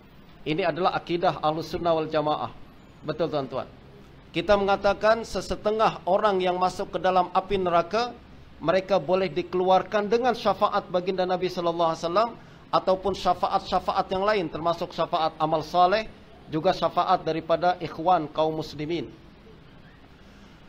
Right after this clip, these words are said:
Nah, Yazid bin Suhaib dan kawan-kawan apabila mendengar Jabir bin Abdullah bercerita berkenaan dengan orang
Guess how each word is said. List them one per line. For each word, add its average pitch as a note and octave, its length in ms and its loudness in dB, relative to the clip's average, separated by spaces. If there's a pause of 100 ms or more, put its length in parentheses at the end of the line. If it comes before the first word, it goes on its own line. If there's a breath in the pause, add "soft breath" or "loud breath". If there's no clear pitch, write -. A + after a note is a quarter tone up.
(160)
Nah, F#3+ 240 2 (400)
Yazid G#3 400 2
bin C4 160 0
Suhaib A#3 400 0
dan G#3 80 2
kawan-kawan G3+ 720 2
apabila A3+ 480 0
mendengar G#3+ 540 2 (1000)
Jabir A3+ 400 4
bin G3+ 160 0
Abdullah G3+ 460 0
bercerita G3+ 580 0
berkenaan F#3+ 560 0
dengan F3 400 0
orang G#3+ 320 4